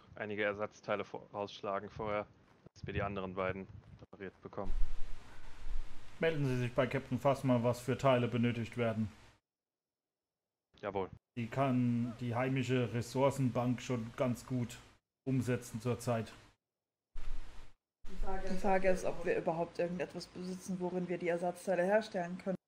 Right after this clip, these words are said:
Speaker 2: Das finden wir ja dann auf dem Schmugglerschiff heraus.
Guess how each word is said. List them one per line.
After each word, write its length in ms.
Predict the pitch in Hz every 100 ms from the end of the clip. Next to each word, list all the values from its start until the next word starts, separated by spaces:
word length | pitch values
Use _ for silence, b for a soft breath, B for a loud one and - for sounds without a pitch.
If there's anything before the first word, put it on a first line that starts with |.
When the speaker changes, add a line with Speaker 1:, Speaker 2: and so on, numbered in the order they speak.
| _ _ _ _ _
Speaker 2:
Das 200 | 117 123
finden 260 | - 160 156
wir 120 | 151
ja 140 | 143 139
dann 160 | 131
auf 120 | 127 120
dem 160 | 131
Schmugglerschiff 580 | 117 127 120 117 117 101
heraus. 480 | 123 113 98 -